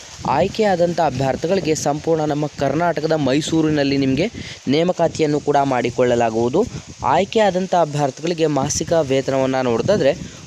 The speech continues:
ಮೂವತ್ತೊಂದು ಸಾವಿರ ರೂಪಾಯಿ ಪ್ರತಿ ತಿಂಗಳ ಒಂದು ಮಾಸಿಕ ವೇತನವನ್ನ ನಿಗದಿಪಡಿಸಲಾಗಿರುತ್ತೆ. ನೀವೇನಾದ್ರೂ ಇದೇ ಮೊದಲ ಬಾರಿಗೆ ನಮ್ಮ ಚಾನಲನ್ನು ನೋಡ್ತಾ ಇದ್ರೆ, in the description-ಅಲ್ಲಿರುವಂಥ ನಮ್ಮ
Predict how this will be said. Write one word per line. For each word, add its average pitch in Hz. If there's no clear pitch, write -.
ಮೂವತ್ತೊಂದು 202
ಸಾವಿರ 165
ರೂಪಾಯಿ 151
ಪ್ರತಿ 143
ತಿಂಗಳ 175
ಒಂದು 156
ಮಾಸಿಕ 135
ವೇತನವನ್ನ 120
ನಿಗದಿಪಡಿಸಲಾಗಿರುತ್ತೆ. 113
ನೀವೇನಾದ್ರೂ 202
ಇದೇ 135
ಮೊದಲ 131
ಬಾರಿಗೆ 165
ನಮ್ಮ 151
ಚಾನಲನ್ನು 127
ನೋಡ್ತಾ 120
ಇದ್ರೆ, 135
in 160
the 190
description-ಅಲ್ಲಿರುವಂಥ 127
ನಮ್ಮ 151